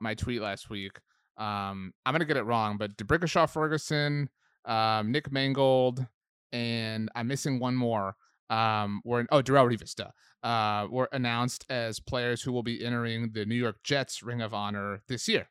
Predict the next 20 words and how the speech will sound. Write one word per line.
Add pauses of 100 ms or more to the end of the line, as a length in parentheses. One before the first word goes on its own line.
(120)
Cool,
great,
awesome,
deserving.
Nick
Mangold,
by
the
way,
friend
of
the
S
B
Nation
N
F
L
show. (420)
Um,